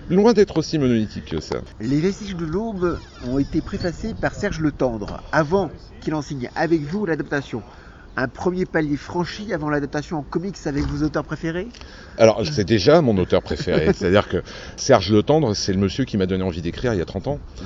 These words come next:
Speaker 1: Ça a été le premier à lire Les Vestiges avant même qu'il soit publié, parce que le hasard a fait qu'on s'est rencontrés et que je, je souhaitais l'avis d'un pro, juste pour savoir ce que ça valait, sans imaginer que ce soit publié. Donc le fait que ce soit adapté par Serge, pour moi, c'est un aboutissement. Si demain, Clint Eastwood proposait d'adapter Mayberg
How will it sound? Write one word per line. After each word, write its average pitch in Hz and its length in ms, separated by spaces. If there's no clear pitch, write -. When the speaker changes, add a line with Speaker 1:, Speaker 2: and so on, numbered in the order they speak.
Speaker 1:
Ça - 180
a - 20
été 92 160
le 117 80
premier 151 400
à 120 60
lire 104 160
Les 95 80
Vestiges 98 400
avant 95 160
même 151 180
qu'il 135 140
soit 107 160
publié, 98 420
parce - 160
que - 100
le 85 180
hasard 113 300
a 95 60
fait - 120
qu'on - 140
s'est - 120
rencontrés - 420
et 80 100
que 92 260
je, - 220
je - 160
souhaitais 117 320
l'avis 98 220
d'un 87 120
pro, 127 320
juste 113 160
pour - 80
savoir - 180
ce - 80
que 92 80
ça 85 160
valait, 113 240
sans 90 240
imaginer 82 300
que 101 80
ce - 60
soit 101 120
publié. 76 380
Donc 107 160
le 151 80
fait 175 160
que - 80
ce 143 80
soit 127 140
adapté 110 260
par 107 160
Serge, - 240
pour 95 80
moi, 110 120
c'est 101 120
un 85 80
aboutissement. - 500
Si 135 240
demain, 139 420
Clint 113 240
Eastwood 131 460
proposait 95 460
d'adapter - 520
Mayberg - 460